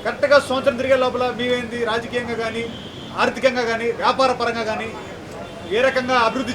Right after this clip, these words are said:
చెందాము అనేది నెల్లూరు వాసులందరికీ తెలిసిందే. దానికి కారణం ఎన్నున్నా కానీ, ప్రథమ కారణం మటుకు ఈ లంబోదరుడిగా మేము, మా కుటుంబ సభ్యులం, మాతో పాటు నా కార్యకర్తలు, అనుచరులు అందరం కూడా భావిస్తున్నాం.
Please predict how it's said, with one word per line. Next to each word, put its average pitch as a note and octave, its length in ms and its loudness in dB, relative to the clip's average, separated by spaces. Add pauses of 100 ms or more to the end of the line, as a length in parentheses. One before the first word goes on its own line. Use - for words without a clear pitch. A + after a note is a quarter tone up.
చెందాము A#3 360 0
అనేది A3 380 -4 (640)
నెల్లూరు A#3+ 320 0
వాసులందరికీ A3+ 440 0
తెలిసిందే. G#3+ 480 -4 (880)
దానికి G#3 320 -4
కారణం C#4+ 360 4 (560)
ఎన్నున్నా C#4 300 2
కానీ, B3+ 300 2
ప్రథమ A#3+ 460 0
కారణం B3+ 400 0
మటుకు B3 300 0 (760)
ఈ A3+ 80 0
లంబోదరుడిగా B3 680 6 (580)
మేము, B3+ 240 4
మా A#3 120 0
కుటుంబ A3+ 280 -4
సభ్యులం, A3+ 400 -2 (320)
మాతో G3+ 240 -2
పాటు A#3 220 -2
నా A3 160 -4
కార్యకర్తలు, G#3 540 -2
అనుచరులు G#3 300 -2
అందరం A3+ 220 -2
కూడా A3 160 2
భావిస్తున్నాం. G#3 520 0